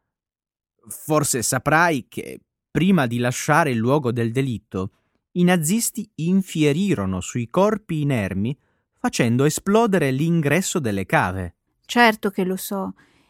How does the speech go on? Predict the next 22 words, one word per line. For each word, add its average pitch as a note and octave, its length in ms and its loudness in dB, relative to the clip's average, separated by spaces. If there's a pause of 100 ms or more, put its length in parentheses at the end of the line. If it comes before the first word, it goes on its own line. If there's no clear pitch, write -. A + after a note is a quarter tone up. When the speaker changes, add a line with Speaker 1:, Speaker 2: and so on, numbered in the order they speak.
(200)
Speaker 2:
I D4 120 -2
tedeschi A3 580 2
lo G#3+ 100 2
fecero D#4 460 -2
perché G3+ 500 -6 (320)
volevano G3+ 640 4
occultare G3+ 680 2
questo F3 680 -2
crimine F#3 720 -4
gravissimo F3 1000 -4
di E3+ 120 -4
guerra E3+ 480 -2 (280)
agli D4 260 4
occhi C4 320 4
della F3+ 260 2
gente F#3 600 -2
e - 280 -8
seppellirlo C#4+ 840 -2
per A#3 160 -4
sempre A3+ 480 -2
nella F#3 260 -4
storia. - 640 -10